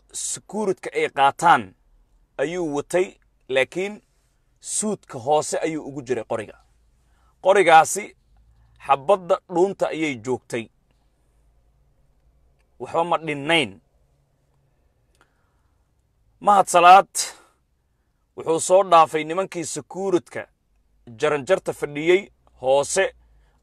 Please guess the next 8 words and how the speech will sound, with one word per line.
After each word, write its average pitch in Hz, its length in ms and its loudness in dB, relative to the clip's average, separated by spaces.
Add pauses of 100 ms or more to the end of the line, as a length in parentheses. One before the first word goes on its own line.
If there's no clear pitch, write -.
ayuu 165 260 0
soo 175 260 2
dhaafay, 170 460 4 (560)
isaga 185 340 -2
iyo 160 220 -6
ninkii 165 340 -8
daba 135 240 -2
socday. 151 420 -2